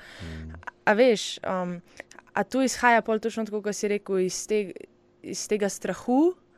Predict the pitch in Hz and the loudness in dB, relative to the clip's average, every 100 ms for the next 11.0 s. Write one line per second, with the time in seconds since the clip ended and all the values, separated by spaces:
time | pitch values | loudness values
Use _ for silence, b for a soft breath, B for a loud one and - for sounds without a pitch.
0 | b b b b _ _ 240 214 - - | b b b b _ _ -2 -2 -2 -10
1 | - - - - - _ _ _ _ _ | -10 -14 -18 -20 -20 _ _ _ _ _
2 | _ - 80 73 - 214 240 240 262 262 | _ -18 -16 -8 0 4 4 2 0 0
3 | 269 269 277 285 B B B B B - | 2 2 0 -4 B B B B B -20
4 | _ - 202 202 196 196 196 B B B | _ -4 0 0 0 -2 -4 B B B
5 | B B _ - b b b b b b | B B _ -20 b b b b b b
6 | b b _ _ 117 117 131 120 160 139 | b b _ _ -6 -4 -8 -12 -8 -4
7 | 151 123 - _ _ _ - 120 - - | -2 -4 -10 _ _ _ -10 -10 -8 -4
8 | 104 98 - 135 165 143 - - 117 90 | -2 -2 -2 -2 -2 -4 -6 -6 -4 -2
9 | 76 80 87 92 117 104 123 120 101 98 | -6 -10 -10 -8 -8 -6 -6 -6 -6 -10
10 | - 101 98 82 73 95 101 101 92 | -6 -2 -2 -4 -6 -4 -2 0 -2